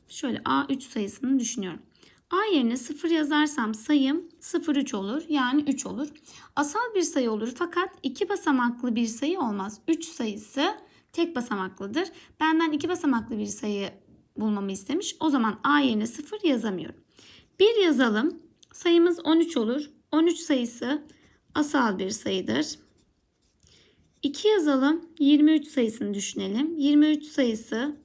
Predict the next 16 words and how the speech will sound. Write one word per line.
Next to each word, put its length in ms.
asal 460
bir 120
sayıdır. 640
Üç 240
yazarsak 760
otuz 300
üç 160
olur. 220
Otuz 360
üç 160
sayısı 580
üçe 280
tam 320
bölünür. 440
O 140
yüzden 600